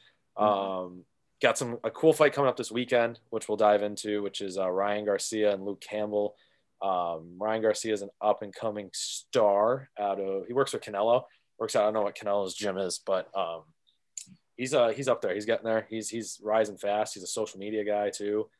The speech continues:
Speaker 2: Um, he's got a lot of talent, a lot of skill, a lot of speed,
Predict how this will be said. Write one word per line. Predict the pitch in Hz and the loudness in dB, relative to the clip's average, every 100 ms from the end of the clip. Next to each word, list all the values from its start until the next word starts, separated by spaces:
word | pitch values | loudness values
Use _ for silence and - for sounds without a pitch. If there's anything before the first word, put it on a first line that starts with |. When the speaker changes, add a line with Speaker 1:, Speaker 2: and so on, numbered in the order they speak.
| _ _ _ - | _ _ _ -8
Speaker 2:
Um, | 92 87 85 | -4 -4 -6
he's | 92 113 | -6 0
got | 95 | 2
a | |
lot | 95 104 | 2 0
of | |
talent, | - 107 104 101 - | 0 -2 -2 -2 -4
a | |
lot | 98 | -2
of | 101 | -2
skill, | - - 110 104 | -4 -4 -2 0
a | 98 | 2
lot | 95 | 0
of | |
speed, | - - 98 104 101 | -4 -8 -8 -8 -8